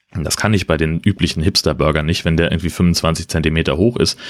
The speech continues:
weil da so viel Gedönsrad drauf ist, dann ist das halt blöd. Ähm, weil ich bin halt nun mal leider keine Schlange, die ihren Unterkiefer ausrenken kann, um ein Schaf im Ganzen zu verschlucken.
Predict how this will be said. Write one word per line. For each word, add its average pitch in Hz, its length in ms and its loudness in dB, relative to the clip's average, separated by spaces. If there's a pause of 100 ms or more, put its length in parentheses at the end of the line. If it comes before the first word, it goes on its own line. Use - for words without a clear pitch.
(220)
weil 80 120 2
da 78 100 4
so 80 120 0
viel 80 400 2
Gedönsrad 85 640 0
drauf 73 240 -2
ist, - 180 0
dann 82 80 -2
ist - 180 -6
das - 160 -4
halt 82 140 -2
blöd. 87 360 0 (760)
Ähm, 76 240 -4
weil 78 220 0
ich - 180 -6
bin 85 180 -4
halt 82 220 -2
nun 80 100 0
mal 78 140 0
leider 76 260 0
keine 76 300 -4
Schlange, 90 320 2
die 87 160 2
ihren 90 140 4
Unterkiefer - 560 -2
ausrenken - 420 -2
kann, 82 260 0
um 82 160 0
ein 82 160 0
Schaf - 300 -4
im 101 100 0
Ganzen 80 320 -2
zu - 140 -4
verschlucken. - 520 -2